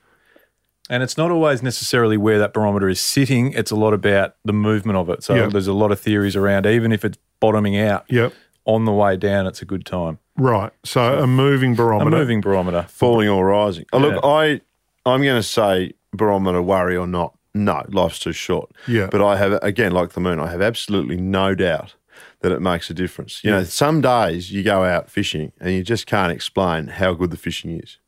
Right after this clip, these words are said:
Speaker 1: Mm.
Speaker 3: It's ridiculous, and it's ridiculously good all day. And you see things that you've never thought possible, and you catch things that you never thought possible.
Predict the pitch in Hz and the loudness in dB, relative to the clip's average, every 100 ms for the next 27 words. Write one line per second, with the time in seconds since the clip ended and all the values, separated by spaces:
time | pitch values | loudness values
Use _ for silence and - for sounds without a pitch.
0 | _ - 92 90 104 87 - 104 - 76 | _ -8 -6 -4 -4 -4 -6 -6 -6 -14
1 | - - _ 95 92 - 90 - 117 - | -14 -20 _ -6 -6 -8 -6 -4 -4 -2
2 | 101 - 98 90 92 90 85 85 82 95 | -2 -2 -2 0 2 2 0 -2 -4 -6
3 | - - - - 98 98 - 151 135 135 | -16 -20 -12 -4 0 0 0 0 0 -2
4 | 117 110 101 101 117 117 110 - 104 - | -2 -2 -2 -2 0 0 0 0 0 0
5 | 107 98 90 82 90 95 127 117 - 107 | -2 -2 -4 -2 -2 0 0 0 -2 -2
6 | 92 101 107 107 104 110 87 107 104 - | -2 -2 0 0 0 -2 0 0 -2 -4